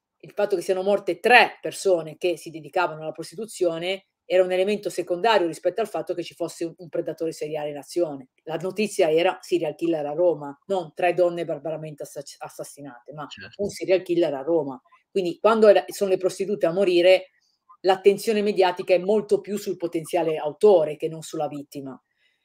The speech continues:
Speaker 1: Sui treni morivano due donne normali, perché una era un'infermiera, un'altra una colf, babysitter e quant'altro, due donne dalla vita irreprensibile. È chiaro che quell'aspetto lì colpì tantissimo, molto più che, che vada, cioè, paradossalmente l'omicidio delle altre prostitute,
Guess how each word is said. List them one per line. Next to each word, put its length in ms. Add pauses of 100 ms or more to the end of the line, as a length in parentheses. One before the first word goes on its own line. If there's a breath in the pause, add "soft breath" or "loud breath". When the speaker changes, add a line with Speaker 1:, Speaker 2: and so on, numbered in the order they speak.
(200)
Speaker 1:
Sui 160
treni 480
morivano 500
due 160
donne 440
normali, 640
perché 260
una 120
era 80
un'infermiera, 520
un'altra 300
una 80
colf, 320
babysitter 580
e 60
quant'altro, 640
due 140
donne 440
dalla 180
vita 240
irreprensibile. 760
È 60
chiaro 220
che 160
quell'aspetto 600
lì 180
colpì 420
tantissimo, 800
molto 380
più 240
che, 260
che 240
vada, 340
cioè, 220
paradossalmente 680
l'omicidio 440
delle 160
altre 220
prostitute, 640